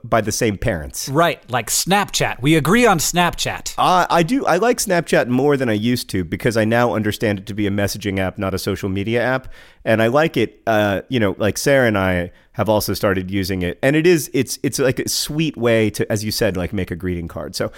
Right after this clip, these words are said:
Speaker 1: I am, I would say, forty percent converted to Snapchat. But in general, I have to say that, uh, I find my overall interest in virtual experiences
Speaker 2: Mm-hmm.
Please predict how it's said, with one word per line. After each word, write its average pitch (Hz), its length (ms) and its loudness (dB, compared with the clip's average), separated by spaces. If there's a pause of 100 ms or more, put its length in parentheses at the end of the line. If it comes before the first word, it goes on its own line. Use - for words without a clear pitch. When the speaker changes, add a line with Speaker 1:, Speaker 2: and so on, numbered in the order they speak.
(220)
Speaker 1:
I 156 160 2
am, 165 460 2
I 131 80 4
would 127 200 0
say, 113 480 2 (100)
forty 170 460 2
percent 127 420 0
converted 101 460 0
to - 80 -10
Snapchat. 98 640 -2 (280)
But 147 160 0
in 185 180 2
general, 202 420 2
I 120 100 2
have 160 180 0
to 143 100 -4
say 151 300 2
that, 120 320 0
uh, 110 280 0
I 131 180 2
find 175 640 -2 (300)
my 123 380 0 (120)
overall 151 760 2
interest 143 600 -2
in 113 200 -2
virtual 123 760 -2
experiences 110 1300 -2
Speaker 2:
Mm-hmm. 131 100 -2